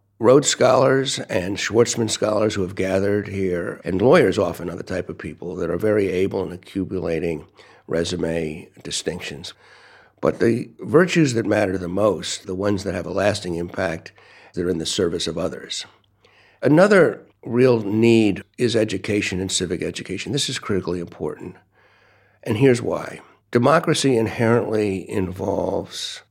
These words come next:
people giving up their power to the government in order for the government to do what people cannot do themselves. And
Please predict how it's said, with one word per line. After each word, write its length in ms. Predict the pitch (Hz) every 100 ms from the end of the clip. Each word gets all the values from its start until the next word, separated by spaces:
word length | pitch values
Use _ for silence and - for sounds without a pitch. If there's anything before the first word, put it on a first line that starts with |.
| -
people 480 | 135 127 53 - - _ _ _ -
giving 320 | 127 117 101
up 180 | 131 139
their 140 | 104 85
power 640 | - 92 71 85 101 - _ -
to 100 | 104
the 80 | 98
government 540 | 143 151 98 90 92 - -
in 180 | 151 131
order 420 | 151 151 147 135
for 280 | - 127 113
the 80 |
government 560 | 104 107 110 104 104 95
to 60 | 95
do 260 | 101 98
what 160 | 90 90
people 240 | 104 92
cannot 440 | 95 95 87 92 90
do 120 | 78
themselves. 760 | 73 78 - 65 - - - - _ _ _ _ _ _ _ _ _ _ _ -
And 400 | 113 110 107